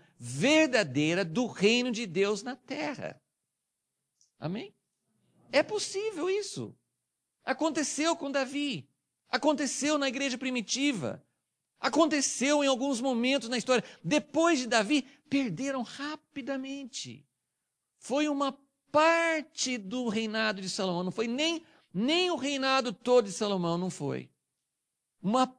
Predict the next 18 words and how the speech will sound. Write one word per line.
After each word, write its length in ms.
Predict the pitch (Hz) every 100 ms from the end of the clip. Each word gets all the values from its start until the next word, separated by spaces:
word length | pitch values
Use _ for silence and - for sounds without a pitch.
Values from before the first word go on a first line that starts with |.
| _ _
parte 920 | 302 330 339 311 285 - - 139 117 - _ -
do 140 | 143
reinado 480 | 175 196 185 190 190
de 40 | 175
Salomão 580 | 175 160 156 185 214 - _ _
tinha 520 | - - 208 214 220 -
o 100 | 170
reino 360 | 143 151 151
de 120 | 135 139
Deus 380 | 113 117 123
na 100 | 131
terra. 480 | 143 - 98 135 - _ _ _ _ _ _ _ _ _ _
Uma 220 | 117 135
semente, 720 | 175 262 240 185 165 - - _
uma 200 | - 143
base, 520 | 208 196 175 131 - - _ -
não 380 | 127 143 202 254
completa, 680 | 339 339 247 202 - 160